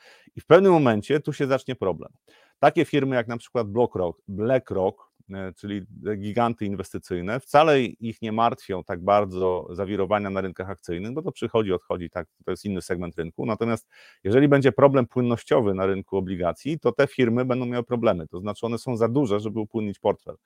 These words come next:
Jeżeli zacznie się wycofywanie kapitału z tego rynku, to będzie problem.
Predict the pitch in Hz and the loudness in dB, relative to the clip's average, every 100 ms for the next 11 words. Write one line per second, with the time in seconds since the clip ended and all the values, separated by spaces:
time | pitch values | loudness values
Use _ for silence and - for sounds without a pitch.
0 | _ _ _ - 98 123 131 123 131 135 | _ _ _ -8 0 4 6 4 2 0
1 | 117 - _ - 117 139 135 120 143 127 | -2 -4 _ -6 -2 -2 0 6 6 6
2 | 107 - 110 110 117 104 92 - 98 92 | 0 -4 -8 -2 2 4 2 -4 -6 -4
3 | 92 95 - 151 185 _ _ _ _ _ | -2 -2 0 0 -2 _ _ _ _ _
4 | _ - - 117 117 113 113 117 104 76 | _ -20 -6 0 2 2 0 2 2 0